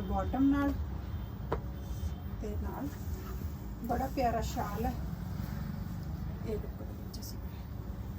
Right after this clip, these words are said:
ਨਾਈਨ ਹੰਡਰਡ ਪ੍ਰਾਈਸ ਦੇ ਨਾਲ, ਨੌ ਸੌ ਪ੍ਰਾਈਸ ਦੇ ਨਾਲ। ਇਹ ਤਿੰਨ ਸੂਟ ਦਿਖਾਏ ਆ ਮੈਂ ਤੁਹਾਨੂੰ, ਇੱਕ ਡਿਜ਼ਾਈਨ 'ਚ ਤਿੰਨ ਕਲਰ। ਨਾਈਨ ਹੰਡਰਡ ਪ੍ਰਾਈਸ ਹੈ ਜੀ, ਨੌ ਸੌ ਪ੍ਰਾਈਸ ਦੇ ਨਾਲ।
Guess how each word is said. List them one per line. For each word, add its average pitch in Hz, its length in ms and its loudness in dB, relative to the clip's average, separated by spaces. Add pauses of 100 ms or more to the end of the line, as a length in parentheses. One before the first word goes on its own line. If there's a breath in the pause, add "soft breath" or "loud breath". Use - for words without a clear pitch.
(2250)
ਨਾਈਨ 254 360 2
ਹੰਡਰਡ 262 260 4
ਪ੍ਰਾਈਸ 220 380 2
ਦੇ 254 180 8
ਨਾਲ, 269 220 6 (300)
ਨੌ 240 220 6
ਸੌ 285 260 4
ਪ੍ਰਾਈਸ 208 340 6
ਦੇ - 160 6
ਨਾਲ। - 1080 -2
ਇਹ 269 120 6
ਤਿੰਨ 269 300 2
ਸੂਟ 311 280 6
ਦਿਖਾਏ 320 420 6
ਆ - 40 6
ਮੈਂ 302 120 8
ਤੁਹਾਨੂੰ, 302 300 8
ਇੱਕ - 320 4
ਡਿਜ਼ਾਈਨ 277 540 10
'ਚ 311 80 6 (100)
ਤਿੰਨ 285 260 8
ਕਲਰ। 330 280 12 (680)
ਨਾਈਨ 285 360 12
ਹੰਡਰਡ 330 300 12
ਪ੍ਰਾਈਸ 285 400 8
ਹੈ 311 100 10
ਜੀ, 311 140 8
ਨੌ 302 240 10 (100)
ਸੌ 320 140 6
ਪ੍ਰਾਈਸ 240 320 4
ਦੇ 220 180 2
ਨਾਲ। 180 200 2